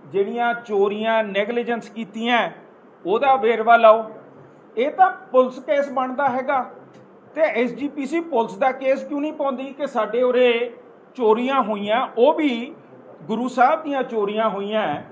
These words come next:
ਫਿਰ ਉਹਦਾ ਕੇਸ ਪੁਲਿਸ ਦਾ ਕਿਉਂ ਨਹੀਂ ਬਣਦਾ ਹੈਗਾ? ਇਹ ਤਾਂ ਧਾਰਮਿਕ ਕੇਸ ਵੀ ਬਣਦੇ ਆ ਦੋ ਸੌ ਪਚਾਨਵੇਂ ਦੇ,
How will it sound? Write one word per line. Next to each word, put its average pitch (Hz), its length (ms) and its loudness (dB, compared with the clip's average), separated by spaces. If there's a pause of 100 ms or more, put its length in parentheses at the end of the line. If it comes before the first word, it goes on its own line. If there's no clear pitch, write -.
(340)
ਫਿਰ 285 120 -6
ਉਹਦਾ 330 200 4
ਕੇਸ 277 420 -4
ਪੁਲਿਸ 247 320 -4
ਦਾ 294 140 4
ਕਿਉਂ 294 200 -4
ਨਹੀਂ 330 120 -4
ਬਣਦਾ 190 360 4
ਹੈਗਾ? 156 320 -6 (640)
ਇਹ 226 120 -2
ਤਾਂ 320 180 0
ਧਾਰਮਿਕ 233 580 0
ਕੇਸ 254 280 0
ਵੀ 254 140 -10
ਬਣਦੇ 226 420 -4
ਆ 226 40 -4
ਦੋ 208 200 -6
ਸੌ 220 120 -6
ਪਚਾਨਵੇਂ 214 560 -6
ਦੇ, 208 400 -4